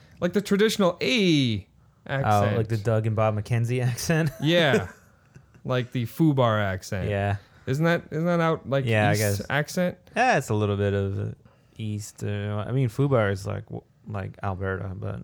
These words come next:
Speaker 1: Is it?
Speaker 2: yeah. Um,
Speaker 1: Okay, then never mind. It's the, <laughs> where-, wherever the traditional accent that people think is, is Canada is not what
Speaker 2: the Trailer
Speaker 1: Toronto
Speaker 2: Park
Speaker 1: is.
Speaker 2: Boys accent? Is that what you mean?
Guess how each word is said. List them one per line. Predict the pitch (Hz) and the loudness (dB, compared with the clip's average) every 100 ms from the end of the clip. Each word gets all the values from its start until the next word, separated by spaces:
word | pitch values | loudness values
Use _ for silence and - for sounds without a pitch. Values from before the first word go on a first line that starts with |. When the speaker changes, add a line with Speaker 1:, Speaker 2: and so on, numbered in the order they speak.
| 110 | -8
Speaker 1:
Is | 139 196 | -2 -2
it? | 208 392 - - | -4 -14 -16 -14
Speaker 2:
yeah. | - 120 113 - - _ _ _ _ _ _ _ _ _ _ _ _ - | -10 -8 -8 -10 -20 _ _ _ _ _ _ _ _ _ _ _ _ -10
Um, | 117 110 107 107 | -2 2 4 4
Speaker 1:
Okay, | 107 135 | 2 2
then | 165 180 | 2 2
never | 190 | 2
mind. | 190 170 143 | 2 2 2
It's | 135 | 0
the, | 156 | 0
<laughs> | 147 - - 214 - 202 - 151 | 2 2 2 2 2 -2 -2 0
where-, | 214 233 - 165 | 2 0 -4 0
wherever | 240 330 427 349 | 4 6 6 6
the | 285 | 4
traditional | 196 247 240 254 220 | 2 2 2 4 2
accent | 180 196 - 202 180 | 4 2 2 0 0
that | 156 | 0
people | 180 170 | 2 2
think | - 165 156 | 2 0 2
is, | 151 135 135 | 0 0 -2
is | 147 131 | -4 -4
Canada | - 160 135 120 | -4 -2 0 2
is | 113 113 | 0 0
not | 139 143 | 0 0
what | 135 | -2
Speaker 2:
the | 131 | 0
Trailer | 139 127 147 | 2 4 4
Speaker 1:
Toronto | 156 | 4
Speaker 2:
Park | 156 | 4
Speaker 1:
is. | 110 | 2
Speaker 2:
Boys | 160 160 | 4 4
accent? | 165 165 - 175 180 - | 2 0 0 -2 -4 -2
Is | 135 123 | -2 0
that | 127 | 0
what | 131 147 | -2 -4
you | |
mean? | 156 165 | -6 -8